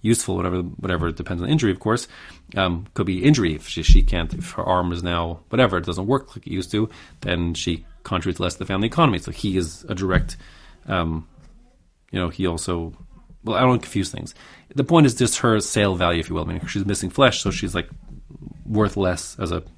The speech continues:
as a object, if you will. So as a, as a slave.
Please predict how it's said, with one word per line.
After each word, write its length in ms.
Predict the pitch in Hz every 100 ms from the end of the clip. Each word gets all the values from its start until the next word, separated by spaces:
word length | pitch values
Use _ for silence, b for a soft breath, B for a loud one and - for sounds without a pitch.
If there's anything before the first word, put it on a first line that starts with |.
| -
as 140 | - 85
a 100 | 82 - -
object, 500 | 87 85 82 78 -
if 120 | -
you 80 | -
will. 220 | - - B B B B B -
So 280 | - 95 87
as 100 | 87
a, 180 | 80
as 80 | 90
a 60 | 82
slave. 440 | - 87 82 -